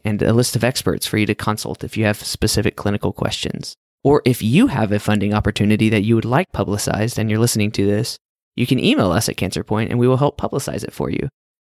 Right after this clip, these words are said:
So the email address is info at cancerpointe dot com. So I N F O at cancerpointe, P O I N T E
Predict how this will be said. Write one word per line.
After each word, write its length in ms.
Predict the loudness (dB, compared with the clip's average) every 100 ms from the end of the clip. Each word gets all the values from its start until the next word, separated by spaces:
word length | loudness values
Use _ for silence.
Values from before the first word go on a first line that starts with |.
| _
So 140 | 0 2
the 140 | 4
email 200 | 6 6
address 380 | 4 4 2 2
is 160 | -2 2
info 520 | 2 2 2 0 -2 _ _ _ _
at 240 | -6 -6 -2
cancerpointe 760 | -2 2 0 2 2 0 -2 -10 _ -6
dot 220 | -2 -2
com. 380 | 0 0 -2 -10 _ _ _ -6
So 140 | -2 2
I 140 | 2
N 100 | 4
F 140 | 2 4
O 300 | 2 2 -4
at 280 | -4 -4 -6 -14 _ _
cancerpointe, 760 | -2 0 2 0 0 0 0 -2 -10
P 160 | -6 -2
O 80 | 0
I 140 | 0
N 160 | 0 -2
T 180 | -8 -4
E 180 | -4